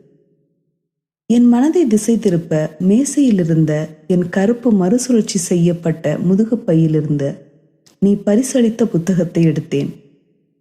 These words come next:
ஜான் கிராக்வர் எழுதிய Into the Wild என்ற மெல்லிய புத்தகத்தில் பக்கம் நூற்றி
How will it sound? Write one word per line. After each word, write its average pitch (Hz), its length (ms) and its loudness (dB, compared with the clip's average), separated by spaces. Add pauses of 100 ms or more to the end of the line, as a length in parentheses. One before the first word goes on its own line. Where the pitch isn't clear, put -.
ஜான் 226 420 0
கிராக்வர் 202 520 0
எழுதிய 156 520 0 (280)
Into 226 340 2
the 208 140 2
Wild 156 440 0 (840)
என்ற 180 380 2
மெல்லிய 214 500 2
புத்தகத்தில் 165 840 -4
பக்கம் 180 480 0
நூற்றி 240 440 2